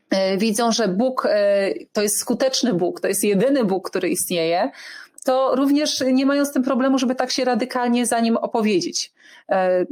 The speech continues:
że decydują się nawet, e, żyć w ten sposób, co potem wiąże się z prześladowaniami, e, ze śmiercią,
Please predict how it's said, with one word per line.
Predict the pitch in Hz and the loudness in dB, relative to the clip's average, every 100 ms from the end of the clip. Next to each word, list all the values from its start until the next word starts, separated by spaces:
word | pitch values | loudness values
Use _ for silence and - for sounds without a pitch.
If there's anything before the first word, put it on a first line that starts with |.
| - | -4
że | 220 | 0
decydują | 208 214 214 233 226 | 0 0 0 2 0
się | 214 220 | 0 0
nawet, | 214 208 208 208 202 | 0 0 -2 -2 -2
e, | 202 202 202 | 0 0 0
żyć | 220 208 | -2 -2
w | |
ten | - 208 | -2 -4
sposób, | - 208 202 202 202 | -2 -2 0 -4 -6
co | - 196 | -4 -4
potem | 190 202 202 196 - - | -2 -2 0 0 0 0
wiąże | 208 208 214 | 0 0 0
się | 202 196 185 | 0 0 2
z | 180 | 0
prześladowaniami, | - 202 214 202 196 208 196 185 185 180 180 - - - - - | -2 -4 -2 0 0 0 0 0 2 0 -2 -12 -20 -20 -20 -4
e, | 196 185 | 0 0
ze | 208 | 0
śmiercią, | - 226 202 196 - 185 185 196 | 0 0 0 -2 -2 0 0 -2